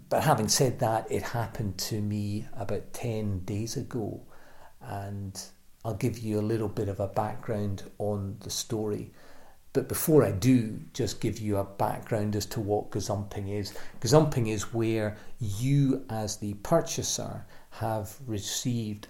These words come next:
a verbal acceptance from the seller. You may even have exce-, uh, received a written acceptance. But the bottom line is there is no written contract in place.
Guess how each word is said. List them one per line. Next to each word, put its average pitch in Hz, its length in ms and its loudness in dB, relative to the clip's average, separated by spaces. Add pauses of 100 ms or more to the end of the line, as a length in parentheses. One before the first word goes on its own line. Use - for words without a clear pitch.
a 104 80 -2
verbal 120 760 4
acceptance - 1080 -2 (240)
from 113 400 2
the 98 80 -2
seller. 113 340 2
You 110 200 2
may 131 160 8
even 123 400 2
have 104 220 0
exce-, - 680 -2 (120)
uh, - 300 -4
received 110 680 -2 (360)
a 107 100 -2
written 127 560 2
acceptance. - 960 -4 (300)
But 131 120 4
the 117 60 2
bottom 147 420 6
line 107 300 2
is 110 220 0
there 107 240 2
is 123 260 8
no 113 180 6
written 104 540 2
contract 107 880 -2
in 92 140 -2
place. - 680 -2